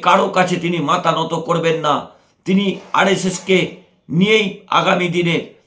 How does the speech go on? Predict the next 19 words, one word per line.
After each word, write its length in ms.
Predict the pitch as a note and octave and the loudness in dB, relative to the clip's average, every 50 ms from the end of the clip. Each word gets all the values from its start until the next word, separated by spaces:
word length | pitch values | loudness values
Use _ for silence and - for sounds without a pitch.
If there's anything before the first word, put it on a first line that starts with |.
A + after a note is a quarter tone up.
| _ _ _ _ - | _ _ _ _ -6
সংগঠনকে 720 | - D#3+ F#3 G3 G3 G3+ F#3+ D#3+ E3+ F3+ F3 E3+ E3 E3+ E3 | -2 -2 -2 0 2 2 2 4 4 2 0 -2 -4 -6 -4
তৈরি 300 | - E3+ F3 E3+ E3+ E3 - D#3+ | -2 0 0 0 0 0 -2 -2
করবেন। 300 | F3 E3+ D#3+ E3 D#3+ - - - - - _ _ - | -2 0 0 0 0 0 -2 -4 -12 -20 _ _ -2
ছাব্বিশের 520 | - F#3 E3 - - F#3+ - - F3+ E3 D3+ C#3+ | 0 0 0 0 -2 -6 -6 -4 -4 -4 -4 -4
বিধানসভা 520 | F3 F#3 G3 F3+ - E3+ F3 F3 F3+ E3+ | 0 2 2 2 2 2 0 2 2 2
নির্বাচনে 580 | E3 E3+ F3+ F3+ E3+ F3 E3 E3+ E3 E3+ E3 D#3 C3 - - - _ _ _ - | 2 2 0 0 2 0 0 0 0 -2 -2 -2 -2 -4 -8 -16 _ _ _ -4
যেটুকু 420 | - - F#3 F#3+ F#3 G#3+ - - G#3 - - | 2 4 4 4 4 0 -6 -6 -6 -6 -2
পড়ে 200 | - F#3+ F#3 F3+ | 2 2 2 4
থাকবে, 320 | F#3+ F3+ F3 F3 F3 F3 D3+ - - - - _ _ _ _ | 2 2 0 0 0 0 0 0 -2 -6 -16 _ _ _ _
তাদের 300 | - D#3 E3 E3 G3+ G3 G3 G3 G3 | 0 2 2 2 2 2 2 2 2
নিয়েই 260 | F#3+ F#3+ F#3+ F#3 F3 F3 | 2 2 2 2 0 0
তিনি 200 | - F3 E3+ F3+ F3 | 0 0 0 0 0
নির্বাচনে 580 | E3 E3 F3 F3+ F3 F3 E3 D#3+ E3 E3 E3 E3 | 0 -2 -2 0 2 2 0 0 0 -4 -4 -2
লড়াই 360 | D3 D3 D#3 D#3+ E3+ E3 D#3+ - | 0 2 4 4 4 4 2 0
করবেন। 320 | - E3+ D#3 D#3 D#3+ D3+ C3+ - - - - _ _ _ | -2 -4 -2 0 2 2 2 0 -4 -12 -20 _ _ _
তিনি 200 | - F3+ F#3+ G3+ | -2 0 0 0
কোনো 200 | - G3 F#3+ F3+ E3+ - - | 0 0 0 2 0 0 0
পরিযায়ী 440 | F3+ F#3 F#3+ F#3 E3 F#3 F3+ F3 E3+ | 2 2 2 4 4 4 4 4 4
নেতা, 340 | E3+ F3+ F3+ - F#3+ F#3 | 2 0 0 4 4 4